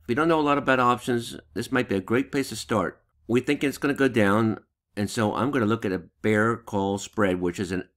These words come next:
a credit spread. In other words, it, I, by taking this play, I can put some money in my pocket.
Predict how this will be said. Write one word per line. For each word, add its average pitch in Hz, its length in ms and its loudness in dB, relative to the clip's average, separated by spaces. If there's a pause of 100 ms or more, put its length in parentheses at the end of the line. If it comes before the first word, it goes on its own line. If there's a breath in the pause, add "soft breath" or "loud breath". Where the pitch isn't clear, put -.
(120)
a 98 100 -4
credit 117 420 0
spread. 85 320 -4
In 92 60 -2
other 101 140 2
words, 98 240 0
it, - 180 -4 (100)
I, 107 180 -4 (640)
by 101 140 -4
taking 135 300 -2
this 95 140 -2
play, 95 420 0
I 92 180 -6
can 95 120 -8
put 98 220 -6
some 90 160 -6
money 90 140 -2
in 87 60 -4
my 85 120 -6
pocket. - 480 -10